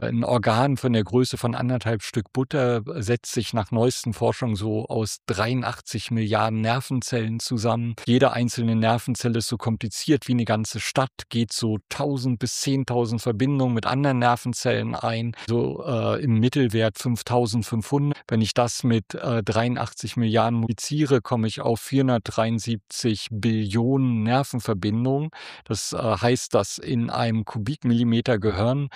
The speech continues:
mehr Nervenverbindungen sind als Sterne in der Milchstraße. Und deshalb haben wir immer gern das Bild von Schneeflocken. Wir sagen, äh, so wie Schneeflocken von Weitem gleich aussehen, unterm Mikroskop gleicht keine Schneeflocke der anderen.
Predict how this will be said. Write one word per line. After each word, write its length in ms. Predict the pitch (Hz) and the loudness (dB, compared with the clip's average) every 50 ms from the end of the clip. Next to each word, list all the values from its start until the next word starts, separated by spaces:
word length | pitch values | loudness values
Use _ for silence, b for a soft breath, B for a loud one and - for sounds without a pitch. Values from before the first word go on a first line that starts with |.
| B B B B B B | B B B B B B
mehr 280 | 113 113 123 131 139 | 4 4 6 6 6
Nervenverbindungen 1000 | 139 131 117 113 113 107 - 127 110 - 123 107 95 113 113 113 117 113 117 113 | 6 6 6 4 4 2 -2 -6 -4 -2 -2 0 2 2 2 2 2 2 2 0
sind 420 | 98 95 117 113 113 117 117 107 - | 0 0 0 2 2 0 0 -2 -4
als 420 | - - 113 107 104 98 - - | -4 -2 -2 -2 -2 -2 -4 -6
Sterne 600 | - - - 117 107 110 113 113 113 113 110 110 - | -8 -2 0 2 4 4 4 2 2 0 0 -2 -2
in 220 | - 156 117 110 | -4 -2 0 0
der 120 | 110 107 | 2 2
Milchstraße. 920 | 107 113 123 143 139 - - - - - 104 104 107 104 - - 156 156 143 B B B B B B B B B B B B | 4 4 2 2 0 -2 -4 -6 -2 0 0 2 0 0 -2 -4 -4 -4 -6 B B B B B B B B B B B B
Und 440 | - 127 120 120 117 113 101 104 - | 0 2 2 4 2 2 0 0 0
deshalb 340 | 123 - - 131 120 - | 0 2 2 2 2 2
haben 160 | - 123 131 139 | 2 2 4 4
wir 160 | 135 120 - | 4 2 2
immer 180 | 156 135 139 | 2 2 2
gern 280 | 123 110 123 127 131 131 | 4 4 2 2 2 2
das 160 | 123 - - - | 0 0 -2 -4
Bild 400 | _ - 127 123 131 131 - - | _ 2 4 4 4 4 2 -2
von 180 | - 120 110 | -2 -2 -2
Schneeflocken. 760 | 104 - - 127 131 139 - - - 113 104 - _ 117 107 | -2 0 0 2 2 2 0 0 0 0 0 0 _ -2 -2
Wir 120 | 101 104 98 | 0 0 0
sagen, 540 | 92 107 104 104 110 113 110 110 107 110 - | 2 2 2 2 2 2 0 -2 -4 -4 -6
äh, 340 | - - 113 107 107 107 | -6 -4 -2 0 0 0
so 220 | 104 95 117 117 107 | 0 -2 -2 -2 0
wie 80 | 120 | -2
Schneeflocken 680 | 110 - - 127 123 135 - - - 123 110 104 120 117 | -4 -2 2 2 2 2 2 2 2 0 2 2 0 -2
von 240 | 104 - 120 110 98 | -2 -2 -2 0 2
Weitem 320 | 107 107 117 123 - 127 113 | 2 2 2 0 -2 -4 -2
gleich 360 | 98 113 117 139 143 - - | 0 0 0 0 0 -2 -4
aussehen, 600 | - 107 101 - - - 113 110 123 139 147 147 | -4 -4 -4 -4 -4 -2 -2 0 0 -2 -2 -4
unterm 320 | - 123 113 113 117 110 | -4 -4 -2 -2 0 0
Mikroskop 760 | 110 113 - - - - - - - - 135 143 139 - - | 0 -2 -2 -4 -6 -6 -6 -6 -2 0 0 0 0 -2 -4
gleicht 460 | - - 220 110 123 139 - - - | -2 0 2 2 2 0 -2 -6 -6
keine 280 | - - 120 120 120 113 | -4 -2 -2 0 -2 -2
Schneeflocke 680 | - - - 117 117 120 - - 123 113 107 - 123 | -4 -4 -2 -2 -2 -2 -2 -2 -2 -4 -2 -2 -2
der 160 | 104 104 - 98 | -2 -2 0 0
anderen. 480 | 113 123 127 110 92 92 104 127 135 | 0 0 0 0 0 0 -2 -4 -6